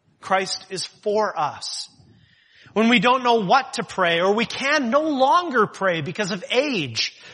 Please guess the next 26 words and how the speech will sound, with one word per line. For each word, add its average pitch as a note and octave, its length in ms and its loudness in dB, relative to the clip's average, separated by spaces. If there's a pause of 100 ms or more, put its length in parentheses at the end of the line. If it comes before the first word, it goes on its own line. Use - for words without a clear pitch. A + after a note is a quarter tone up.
(140)
or G#3 100 2
because A3 440 -2
of F#3+ 180 -4 (160)
sickness, - 920 -6 (2250)
Christ G3+ 380 -4
is D3 160 -6
for A#2+ 380 -10
us. - 500 -14 (1700)
He A3+ 160 2
speaks - 480 -2
for F#3+ 180 0
us D#3 220 0
when F3+ 120 -2
we G3+ 100 0
can't B3 280 -2
speak - 380 -2
for - 180 -2
ourselves A#3 680 2
anymore. A#3+ 600 -4 (1900)
He - 120 -16
sustains A#3 840 -4
us G3+ 240 -2
with F#3 120 -6
his F3+ 180 -4
Holy D#3+ 280 -4
Spirit C3 500 -10